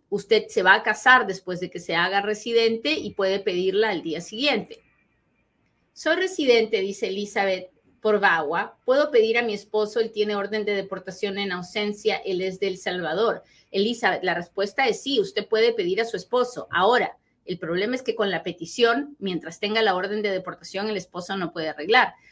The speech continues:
Así que lo primero es ir a buscar un abogado que les diga si se puede reabrir esa orden de deportación o no.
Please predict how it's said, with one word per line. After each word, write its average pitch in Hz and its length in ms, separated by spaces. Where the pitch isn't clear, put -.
Así 180 260
que 208 220
lo 185 180
primero 202 640
es 190 400
ir 226 180
a 214 60
buscar 190 320
un 196 100
abogado 190 560
que 190 120
les 170 180
diga 190 360
si - 180
se 170 120
puede 226 380
reabrir 180 420
esa 175 220
orden 175 320
de 170 100
deportación 156 720
o 165 60
no. 151 240